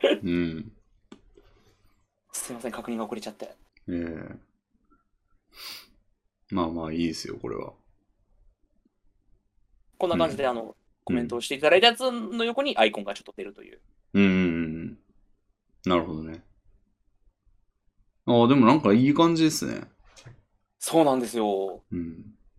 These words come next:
Speaker 2: これ本当に、あの、デザインしてくれてる人が素晴らしくて。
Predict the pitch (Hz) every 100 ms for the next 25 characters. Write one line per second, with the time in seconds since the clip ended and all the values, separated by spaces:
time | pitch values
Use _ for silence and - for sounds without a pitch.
0 | _ _ _ _ _ 110 104 135 143 156
1 | 151 143 135 131 127 123 123 131 131 143
2 | - 117 110 110 110 113 113 110 107 -
3 | 117 135 139 - - 113